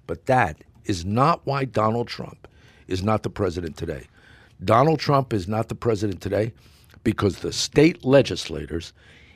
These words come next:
in the six swing states certified false votes, and they knew it. And they knew it. They certified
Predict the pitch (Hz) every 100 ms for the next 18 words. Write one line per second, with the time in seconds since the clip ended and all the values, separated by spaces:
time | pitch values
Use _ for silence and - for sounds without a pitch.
0 | _ 117 110 90 - - 165 - 139 147
1 | 131 - 92 82 80 - - _ _ -
2 | - 156 160 147 - 110 104 98 - 113
3 | 104 - - 78 - - _ _ _ -
4 | 110 101 92 110 110 76 - _ - _
5 | _ _ - 120 120 113 110 107 143 113
6 | 80 - - - _ 110 107 - - 160
7 | 185 - - 139 135 131